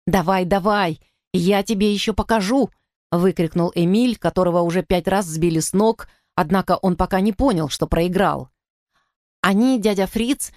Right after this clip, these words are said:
решили стать этими гладкими аторами,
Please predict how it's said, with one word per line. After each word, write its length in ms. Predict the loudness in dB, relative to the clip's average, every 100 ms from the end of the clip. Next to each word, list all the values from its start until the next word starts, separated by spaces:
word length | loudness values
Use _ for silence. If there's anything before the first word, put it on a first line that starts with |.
| _ -6
решили 440 | -2 0 0 0 0
стать 340 | 0 -2 -2 -12 -6
этими 500 | -4 0 0 -2 -4 _ _ _ _ -6
гладкими 720 | 0 2 0 0 0 0 -2 _ _ _ _ _ -2
аторами, 600 | -2 0 0 -2 -6 -12